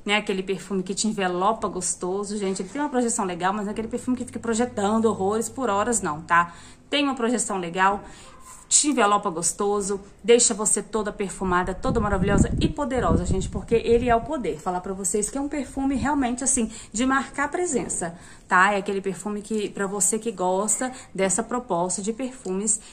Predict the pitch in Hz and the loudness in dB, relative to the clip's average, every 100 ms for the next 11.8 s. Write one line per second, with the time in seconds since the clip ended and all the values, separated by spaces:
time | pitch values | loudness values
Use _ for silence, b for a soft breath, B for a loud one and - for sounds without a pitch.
0 | B 294 269 190 190 220 226 277 240 233 | B 0 2 2 2 -6 -4 -2 -2 0
1 | 240 220 196 196 185 202 180 - 277 269 | -2 -4 -6 -8 -6 -4 -4 -4 -6 -4
2 | 214 226 - 220 214 208 202 214 294 254 | -4 -4 -4 -4 -6 -4 -2 0 -2 -2
3 | 240 226 254 254 - B B B - 233 | -2 -2 -2 -4 -12 B B B 4 8
4 | 240 277 254 240 247 277 302 302 285 285 | 8 6 2 2 2 2 0 -2 -4 -2
5 | 269 254 240 214 247 247 220 226 226 220 | -2 0 4 6 8 6 4 -2 -2 -2
6 | 233 262 180 - - - 196 202 220 202 | -2 -2 -4 -10 -10 2 2 2 0 -2
7 | 208 196 185 175 294 302 254 208 196 - | -2 -2 -4 -2 -4 -2 -2 2 4 4
8 | 170 165 170 185 185 B B 247 240 247 | 4 0 0 -4 -6 B B 0 2 2
9 | - 240 190 208 208 202 185 220 202 190 | 2 2 0 0 0 -4 -4 -4 -6 -6
10 | 202 185 185 185 185 180 185 180 175 214 | -6 -6 -6 -4 -4 -4 -4 -4 -2 0
11 | 302 294 247 220 170 180 175 | 0 0 -2 -4 -4 -4 -6